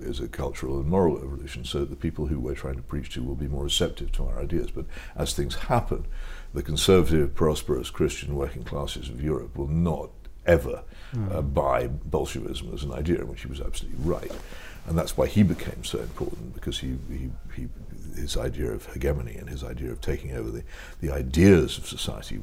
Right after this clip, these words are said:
Speaker 1: uh, was, was one which became very appealing to the, the new left in the universities in the
Speaker 2: Mm.
Speaker 1: nineteen sixties. And they had the ideas, and then they met Gramsci,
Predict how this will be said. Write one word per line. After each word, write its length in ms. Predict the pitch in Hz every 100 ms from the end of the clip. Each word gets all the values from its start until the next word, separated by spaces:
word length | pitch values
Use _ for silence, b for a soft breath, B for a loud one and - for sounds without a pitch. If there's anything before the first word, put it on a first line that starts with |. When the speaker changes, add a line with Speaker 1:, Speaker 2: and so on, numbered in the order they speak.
| 57 -
Speaker 1:
uh, 120 | 62
was, 420 | 62 64 55 - -
was 180 | 64 -
one 180 | 67 58
which 200 | - -
became 260 | 78 69
very 480 | 64 71 80 90 76
appealing 480 | 71 - 69 60 -
to 140 | - 62
the, 260 | 62 60 - b b -
the 60 | 69
new 220 | 156 76
left 500 | 127 113 - - - b b -
in 80 | 92
the 100 | 71
universities 680 | 67 67 69 - - - -
in 60 | 123
the 60 |
Speaker 2:
Mm. 60 | 90
Speaker 1:
nineteen 240 | - -
sixties. 460 | - - - - -
And 120 | 73
they 80 | 71
had 240 | - 85
the 120 | 69
ideas, 360 | - - - -
and 160 | 73 69
then 160 | 73
they 100 | 67
met 260 | 65 64 -
Gramsci, 460 | 69 78 73 -